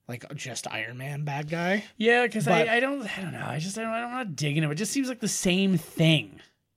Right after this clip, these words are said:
Speaker 1: Mm-hmm.
Speaker 2: that we've already seen. I don't blame Joss Whedon.
Speaker 1: No.
Speaker 2: But he seemed to, when making this movie,
Speaker 1: Yeah.
Speaker 2: I remember him saying in the interview something about, like, he was kind of obsessed with Ultron. Like, he had to make
Speaker 1: Yeah.
Speaker 2: Ultron, like, the bad
Speaker 1: Yeah.
Speaker 2: guy.
Speaker 1: So here's a little bit of a
Speaker 2: Oh,
Speaker 1: one of
Speaker 2: here
Speaker 1: his
Speaker 2: we go,
Speaker 1: fast
Speaker 2: here we go.
Speaker 1: scenes.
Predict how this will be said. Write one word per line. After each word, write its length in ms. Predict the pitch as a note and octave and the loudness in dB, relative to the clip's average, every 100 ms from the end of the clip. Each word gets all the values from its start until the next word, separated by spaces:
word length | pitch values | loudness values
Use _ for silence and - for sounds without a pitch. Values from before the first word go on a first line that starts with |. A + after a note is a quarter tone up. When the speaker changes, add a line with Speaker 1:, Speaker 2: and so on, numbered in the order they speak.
| E3 | 2
Speaker 1:
Mm-hmm. 160 | F3 | 4
Speaker 2:
that 80 | D#3+ | 6
we've 220 | E3 F3 | 4 2
already 480 | F3+ F3 F#3 F#3 F3 | 2 2 4 2 0
seen. 180 | E3 F3+ | 0 -2
I 140 | D#3 | 0
don't 200 | G#3+ C4+ | -2 -4
blame 300 | F#3+ G3+ G3+ | -4 -2 0
Joss 340 | E3 F3+ F3 D#3 | 0 2 0 0
Whedon. 540 | C3 D3+ E3+ G#3+ C#4 | -2 0 2 2 0
Speaker 1:
No. 320 | D3+ C3 A2 - - - - | -2 -4 -8 -12 -20 -20 -4
Speaker 2:
But 160 | G3 | -2
he 180 | D#3 G3+ | 0 0
seemed 460 | E3+ - A#3 B3 A3+ | -2 -2 -2 -2 -4
to, 240 | - G3+ | -2 -2
when 320 | F#3 F3+ F3 F3 | -2 -4 -4 -2
making 360 | F#3+ A3+ G#3+ | -2 -4 -4
this 180 | G3 F3+ | -4 -2
movie, 400 | E3+ F3 F#3+ D#3 | 0 0 0 0
Speaker 1:
Yeah. 240 | C3 B2+ - - - - | -2 -4 -10 -18 -10 -2
Speaker 2:
I 40 | |
remember 300 | E3+ F#3 A3 A3+ | 0 2 2 0
him 100 | G#3+ | 0
saying 200 | G#3 G3+ | 0 2
in 80 | F3+ | 0
the 60 | |
interview 240 | G3 F#3 F3 | -2 -2 -2
something 260 | G3 G3 | -2 0
about, 220 | F#3 F3+ F3 | 2 2 2
like, 260 | D#3+ D#3+ | 0 -2
he 240 | - - F#3 | -4 0 2
was 200 | E3+ - | 2 0
kind 180 | F#3+ G#3 | -2 0
of 80 | |
obsessed 500 | G3 D3+ - F3+ D#3 E3+ | 0 0 -2 -2 0 0
with 100 | C#3+ | 0
Ultron. 600 | C#3+ D3+ D3 G#2+ F#2 - | 0 -2 -4 -6 -10 -10
Like, 140 | C3+ - | -8 -2
he 180 | F3+ | 0
had 460 | D#3 - D#3+ E3+ F3 | 0 -2 0 0 0
to 140 | - F3+ | 0 2
make 300 | E3 E3 D#3+ | 2 2 4
Speaker 1:
Yeah. 60 | E3+ E3+ | 6 8
Speaker 2:
Ultron, 600 | G3 - G3 D#3+ C#3+ C#3 | 8 6 4 4 4 2
like, 200 | C#3+ C#3 | 0 0
the 80 | D#3 | 0
bad 360 | C#3+ C#3 D3 C#3 | 0 0 0 0
Speaker 1:
Yeah. 80 | D#3+ | 0
Speaker 2:
guy. 340 | D3 G2+ F2 | 0 -6 -10
Speaker 1:
So 200 | - G3 | -2 2
here's 260 | F3 G3+ G3 | 6 6 6
a 80 | F#3 | 2
little 180 | E3 D3+ | 0 -2
bit 100 | D3 | -4
of 80 | C#3 | -4
a 60 | |
Speaker 2:
Oh, 40 | C#3 | 0
Speaker 1:
one 120 | C#3+ | 4
of 40 | |
Speaker 2:
here 60 | D#3 | 8
Speaker 1:
his 80 | F3 | 8
Speaker 2:
we 40 | C#3+ | 6
go, 40 | |
Speaker 1:
fast 140 | A#2+ D3+ | 4 4
Speaker 2:
here 60 | C#3+ | 4
we 180 | A2 | 2
go. 40 | G#2+ | -2
Speaker 1:
scenes. 220 | - | -6